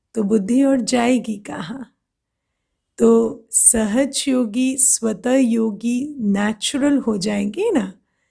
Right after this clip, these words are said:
वहाँ मेहनत करनी पड़ेगी। अगर दूसरा कोई है तो मेहनत करनी पड़ती है कि यहाँ बुद्धि ना जाए, वहाँ जाए,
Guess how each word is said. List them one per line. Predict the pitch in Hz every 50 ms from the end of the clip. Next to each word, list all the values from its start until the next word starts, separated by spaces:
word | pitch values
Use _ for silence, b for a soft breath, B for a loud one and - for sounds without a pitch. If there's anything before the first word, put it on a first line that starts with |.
| _ _ _ _ _ _ _ _ -
वहाँ | 214 233 247 262
मेहनत | 233 220 226 240 240 262 277 311 302 - -
करनी | - - 226 208 196 202 208 -
पड़ेगी। | - - 302 302 294 285 254 _ 277 262 _ _ _ _ _ _ _ _ _ _ _ _ _ _ _ _ _ _ _ _ _ _ _ _ _ _ _ _ - -
अगर | 240 233 220 262 320 359 330
दूसरा | 247 196 226 233 254 262 - - - 311 294 330 359 381
कोई | 370 - - 339 349 359 339 262
है | 185 170 202 233 254 277 311 370 415 440
तो | 415 - - - 302 339 359
मेहनत | 320 262 226 220 214 240 233 233 233 233
करनी | - - 214 202 185 190 202 190
पड़ती | 196 - - - - _ - 320
है | 277 - - - _ _ _ _ _ _ _ _ _ _ _ _ _ _ _ _ _ _ _ _ _ _ _ _
कि | - 240
यहाँ | 233 220 214 220 214 202 214 240 226 202
बुद्धि | 190 214 202 180 175 220 233 220
ना | 214 208 208 208 220 226
जाए, | 220 214 - - 220 208 208 202 202 202 202 208 247
वहाँ | 220 190 180 202 202 190 208 226 214
जाए, | 185 - 220 208 208 208 196 - - 247 -